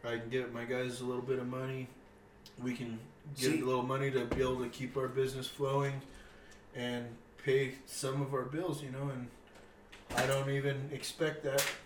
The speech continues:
Speaker 1: and I don't even think it's coming, so I
Speaker 2: No.
Speaker 1: don't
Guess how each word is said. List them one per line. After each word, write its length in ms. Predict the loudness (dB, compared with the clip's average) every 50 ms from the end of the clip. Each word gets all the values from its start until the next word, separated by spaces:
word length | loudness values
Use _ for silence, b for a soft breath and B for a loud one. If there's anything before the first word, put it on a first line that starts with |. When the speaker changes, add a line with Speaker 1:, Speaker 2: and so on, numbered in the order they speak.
| -12 -8
Speaker 1:
and 400 | -6 -4 -4 -4 -4 -4 -6 -6 -10 -12 -18 -20 -16 -6 -2
I 120 | 0 2
don't 240 | 2 2 0 0 0
even 380 | -2 -2 -2 -2 -4 -4 -6 -8 -10 -16 -20 -14 -8
think 200 | -6 -4 -2 0
it's 140 | 0 0 2
coming, 340 | 2 2 2 4 4 2 2 0 -2
so 180 | 0 2 4
I 40 | 6 6
Speaker 2:
No. 100 | 8 8
Speaker 1:
don't 240 | 8 6 4 0